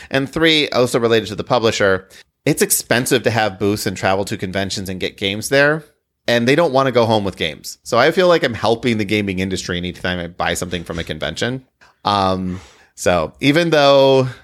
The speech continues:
I'm not going to any conventions this year, probably, I might go to GameholeCon. Um, I, I look forward to going back to conventions and coming back with, like,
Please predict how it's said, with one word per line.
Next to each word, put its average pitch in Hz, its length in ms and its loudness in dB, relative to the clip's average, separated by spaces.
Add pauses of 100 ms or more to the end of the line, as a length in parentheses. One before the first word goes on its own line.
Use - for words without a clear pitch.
(240)
I'm 117 340 0 (280)
not 123 280 0
going 135 180 2
to 135 80 2
any 127 140 0
conventions 113 1000 -2 (140)
this 117 400 0
year, 101 180 0
probably, 87 800 -2
I 98 60 -2
might 165 180 0
go 190 80 6
to 156 60 2
GameholeCon. 92 640 -4 (380)
Um, 90 540 -2 (300)
I, 117 320 2
I 123 120 2
look 131 180 2
forward 131 320 4
to 117 80 0
going 110 240 2
back 104 200 2
to 101 60 -4
conventions 90 480 -2
and 90 140 -6
coming 90 220 -6
back 85 220 0
with, 82 140 -4
like, 82 240 -2